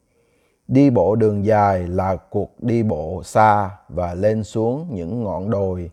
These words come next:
hay con dốc. Nhiều người đi bộ trong những khu đồi núi, nhưng đa số chúng ta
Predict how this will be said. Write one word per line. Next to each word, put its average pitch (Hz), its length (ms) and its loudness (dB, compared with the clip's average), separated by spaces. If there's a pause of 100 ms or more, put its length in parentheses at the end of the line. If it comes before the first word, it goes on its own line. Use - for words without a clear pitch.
(100)
hay 107 240 -2
con 104 320 0
dốc. - 480 2 (1300)
Nhiều 113 260 4
người 110 320 2
đi 135 200 4
bộ 92 480 0
trong 120 240 6
những 98 260 -4
khu 127 340 0
đồi 98 320 2
núi, 127 480 -2 (1000)
nhưng 127 280 2
đa 117 220 4
số 127 340 4
chúng 147 320 -6
ta 117 440 2